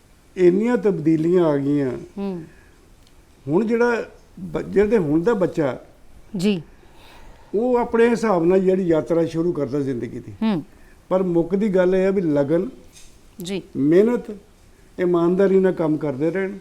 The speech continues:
Speaker 2: ਹੂੰ।
Speaker 1: ਤੇ ਜ਼ਿੰਦਗੀ 'ਚ ਕੋਈ ਨਾ ਕੋਈ ਉਹਨੂੰ ਮੰਜ਼ਿਲ ਜ਼ਰੂਰ ਮਿਲਦੀ ਹੈ।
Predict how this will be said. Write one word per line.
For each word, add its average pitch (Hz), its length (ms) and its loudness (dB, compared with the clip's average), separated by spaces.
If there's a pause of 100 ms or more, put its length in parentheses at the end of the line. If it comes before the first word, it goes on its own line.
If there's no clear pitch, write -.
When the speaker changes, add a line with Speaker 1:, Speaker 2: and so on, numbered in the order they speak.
Speaker 2:
ਹੂੰ। 226 220 -6 (400)
Speaker 1:
ਤੇ 170 240 -2
ਜ਼ਿੰਦਗੀ 147 460 -2
'ਚ 156 120 -6 (200)
ਕੋਈ 151 160 -4
ਨਾ 143 100 -4
ਕੋਈ 143 140 -6
ਉਹਨੂੰ 135 180 -4
ਮੰਜ਼ਿਲ 127 340 -6
ਜ਼ਰੂਰ 120 260 -8
ਮਿਲਦੀ 107 460 -12
ਹੈ। 98 40 -18